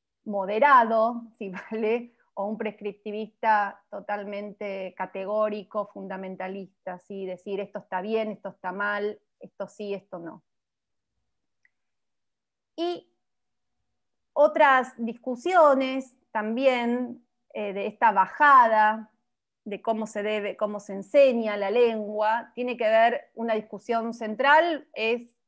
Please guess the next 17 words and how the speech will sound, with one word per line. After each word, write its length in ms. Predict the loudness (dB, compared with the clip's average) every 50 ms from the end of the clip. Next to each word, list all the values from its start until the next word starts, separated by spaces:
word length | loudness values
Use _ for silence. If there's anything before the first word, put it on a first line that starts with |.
| _ -8
el 140 | -6 -4
lugar 260 | -4 -2 0 2 0 0
otorgado 440 | 0 -2 -4 0 2 2 2 4
a 60 | 2 2
la 140 | 2 0
gramática, 920 | 0 -2 -2 -2 0 2 2 2 0 -2 -6 -10 -6 -2 -2 -2 -2 -2 -6 -14 _
o 380 | -8 -6 -4 -4 -4 -2 -2 -2
hoy 180 | -2 -2 -4
en 140 | -6 -8 -6
día 280 | -6 -2 2 4 4 4
al, 460 | 2 0 -4 -8 -8 -8 -8 -10 -12 -14 -16 -14
a 80 | -12 -10
la 160 | -10 -8 -8
reflexión, 680 | -10 -12 -12 -12 -14 -14 _ _ -2 0 0 0 -2 -4
al 140 | -6 -6
conocimiento 600 | -6 -8 -8 -8 -12 -14 -14 -12 -10 -10 -8 -8 -8
metalingüístico. 1300 | -10 -8 -10 -10 -8 -8 -8 -6 -4 -2 -2 -2 -2 -6 -8 _ -12 -12 -8 -6 -4 -4 -4 -6 -8